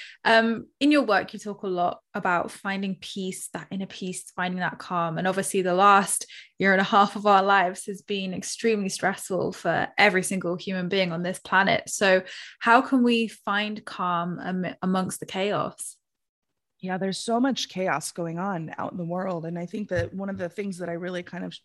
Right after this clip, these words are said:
Speaker 2: practice and have learned is this idea of, if we don't go within,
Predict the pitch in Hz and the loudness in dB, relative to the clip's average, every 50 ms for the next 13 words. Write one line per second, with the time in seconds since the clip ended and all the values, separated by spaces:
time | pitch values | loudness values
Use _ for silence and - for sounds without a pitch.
0 | _ - 214 185 175 - - 190 175 - 185 180 170 175 185 196 208 220 220 208 | _ -6 -4 -4 -4 -4 -6 -10 -8 -8 -8 -8 -8 -6 -4 -4 -2 -2 -2 -2
1 | 185 175 170 165 170 170 - - - - - - - - - _ - 185 175 - | -2 -2 -4 -4 -4 -4 -8 -10 -10 -14 -20 -20 -20 -20 -12 _ -4 -4 -2 -2
2 | 196 196 185 175 196 208 226 226 233 208 180 196 180 - 190 185 185 196 220 208 | -2 -2 -4 -4 -4 -2 0 0 0 0 -2 -4 -6 -4 -2 -2 0 -2 -2 0
3 | - 220 208 196 202 202 190 196 185 - - 226 269 247 208 196 202 214 | 0 2 2 2 2 2 0 -2 -2 0 2 4 6 6 6 4 2 0